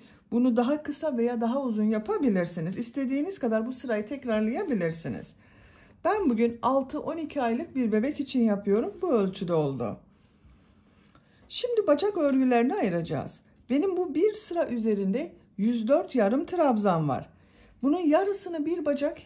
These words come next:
yarısını bir bacak için yapıyorum. Bakın, ben işaret yaptım. İki ilmeğe işaret yaptım. Geriye yüz iki ilmek kaldı. Yüz ikinin yarısı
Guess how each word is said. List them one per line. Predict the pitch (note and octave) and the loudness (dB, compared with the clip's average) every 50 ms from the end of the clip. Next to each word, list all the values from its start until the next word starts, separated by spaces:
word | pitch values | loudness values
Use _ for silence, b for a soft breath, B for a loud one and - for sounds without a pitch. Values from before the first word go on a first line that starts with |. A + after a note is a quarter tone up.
| - - | -14 -6
yarısını | D#4+ G#4 G#4+ E4+ C4+ C4 C4 - D#4 G#4 F#4+ | -2 0 0 0 0 -2 -2 -4 -4 -4 -2
bir | D#4+ C#4+ B3+ A3+ | 0 0 2 2
bacak | G#3+ G3+ G#3 C#4 D4 - | 2 2 2 0 -2 -2
için | E4+ E4 E4+ E4+ D4+ | -4 -4 -2 2 2
yapıyorum. | B3+ A3+ - - G#3 F#3 E3 D#3 D3+ C3 B B B B B - | 2 2 2 2 0 2 2 2 2 0 B B B B B -12
Bakın, | E4+ - F#4 E4+ D#4 | -10 -8 -6 -4 -2
ben | E4 D4+ | -2 -2
işaret | - - - - - E4+ D4 C4 A#3+ A3 G#3 G#3 - | -4 -6 -8 -2 0 2 2 2 2 2 0 0 0
yaptım. | B3+ C#4+ D#4+ D#4+ - - G#3 G#3+ G#3+ B B B B B B B B B B B B _ _ | 0 0 0 -2 -2 -2 -2 -2 -4 B B B B B B B B B B B B _ _
İki | C4+ C#4+ - - B4 A#4 F#4+ | -4 -4 -4 0 4 4 4
ilmeğe | D4+ C4+ B3+ B3+ A#3+ G#3+ - | 4 4 4 2 2 2 0
işaret | - A3 - - C4+ B3+ A#3+ A#3 A#3 B3 D#4+ F#4+ - | -2 -2 -2 0 0 2 2 4 2 2 0 0 0
yaptım. | E4+ F4 D4+ C#4+ - - A3+ A3+ B3 B3+ B B B B B B B _ | 0 2 2 0 0 0 0 0 0 0 B B B B B B B _
Geriye | F#3 G#3 C4 D#4+ E4+ E4+ D#4+ D4+ D4+ F4 G4 - - _ | -2 0 2 2 2 2 2 0 -2 -2 -4 -10 -6 _
yüz | G#3+ A3 A#3+ A#3 A3 | 2 4 4 4 2
iki | A#3+ A#3+ B3 - E4 | 0 -2 -2 -4 -4
ilmek | D#4+ D#4 C4+ A#3 A#3+ C4+ - - - | 0 2 2 4 4 2 0 -2 0
kaldı. | F4 E4 C#4+ B3 G#3+ F#3 F3+ F3 F3+ B B B B B B _ | 2 4 4 4 4 4 2 0 -2 B B B B B B _
Yüz | B3 C#4 E4 E4 E4 | 0 0 0 0 0
ikinin | E4+ E4+ - - - F#4+ F4 F4 E4+ | -2 -2 -2 -4 -10 -8 -6 -2 0
yarısı | F4+ G4 G4+ G4 F#4 F4 - - C4+ C4+ D4+ - - | 0 0 2 0 -2 -4 -4 0 2 2 2 0 -2